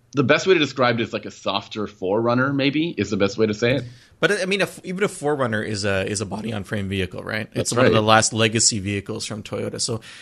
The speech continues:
Speaker 2: softer four runner, I mean, that could, would that describe a Fo-, a Forester?
Speaker 1: No, I mean, that's a little, I think that's a bit too soft.
Speaker 2: Okay, so you're saying the Passport is more
Speaker 1: It's like a,
Speaker 2: off-road ready
Speaker 1: an
Speaker 2: than a,
Speaker 1: Outback.
Speaker 2: than a Forester?
Speaker 1: Like an Outback, yeah.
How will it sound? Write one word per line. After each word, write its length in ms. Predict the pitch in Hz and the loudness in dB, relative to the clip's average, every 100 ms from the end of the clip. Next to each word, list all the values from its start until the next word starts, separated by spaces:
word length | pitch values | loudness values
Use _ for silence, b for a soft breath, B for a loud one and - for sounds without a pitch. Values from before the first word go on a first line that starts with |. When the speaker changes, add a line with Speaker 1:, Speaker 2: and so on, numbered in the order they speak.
| B | B
Speaker 2:
softer 560 | B - 170 196 - 185 | B 2 4 2 0 -2
four 300 | - 131 135 | 0 2 4
runner, 280 | 151 160 160 | 4 2 2
I 100 | 123 | 0
mean, 280 | 131 127 - | -2 -2 -4
that 200 | 117 127 151 | -2 0 0
could, 240 | 190 127 - - 120 - - - - | -2 -4 -14 -16 -16 -16 -20 -18 -8
would 200 | 127 123 | -2 2
that 180 | 143 - | 2 2
describe 480 | - - 131 139 | 0 4 6 6
a 80 | 127 | 4
Fo-, 320 | - - 110 - | 0 -6 -8 -6
a 60 | |
Forester? 760 | 120 - 120 175 - 403 403 - _ _ _ _ _ _ _ - _ - b b b _ | -8 -4 -2 -2 -2 -6 -10 -16 _ _ _ _ _ _ _ -20 _ -20 b b b _
Speaker 1:
No, 320 | 120 139 110 87 | 6 8 8 6
I 60 | |
mean, 160 | 98 107 | 6 4
that's 180 | 117 113 | 4 0
a 40 | |
little, 240 | 95 90 - | -6 -6 -8
I 80 | 95 | -10
think 160 | 107 | -8
that's 140 | 98 - | -10 -10
a 40 | |
bit 200 | 82 - | -12 -12
too 160 | - 98 | -12 -14
soft. 280 | - - - | -14 -10 -6
Speaker 2:
Okay, 220 | - 123 | -2 0
so 160 | - | -2
you're 80 | 226 | -2
saying 220 | - 269 | -2 -2
the 80 | 220 | -6
Passport 560 | - 143 165 - 180 156 | -4 -2 -2 -2 -4 -2
is 80 | 131 | 0
more 100 | 127 | 2
Speaker 1:
It's 100 | 117 | 4
like 120 | 147 | 4
a, 20 | |
Speaker 2:
off-road 200 | 156 135 | 4 4
ready 180 | 127 135 | 4 6
Speaker 1:
an 40 | |
Speaker 2:
than 100 | 202 | 4
a, 60 | 117 | 2
Speaker 1:
Outback. 180 | - - | 0 0
Speaker 2:
than 100 | 123 | 0
a 60 | |
Forester? 600 | - 117 117 165 - - - - _ - | 0 0 2 0 -4 -10 -14 -20 _ -8
Speaker 1:
Like 160 | 135 - | -6 -4
an 100 | 165 | 2
Outback, 480 | 165 127 82 - - | 2 2 -4 -8 -4
yeah. 280 | 196 92 | -2 -2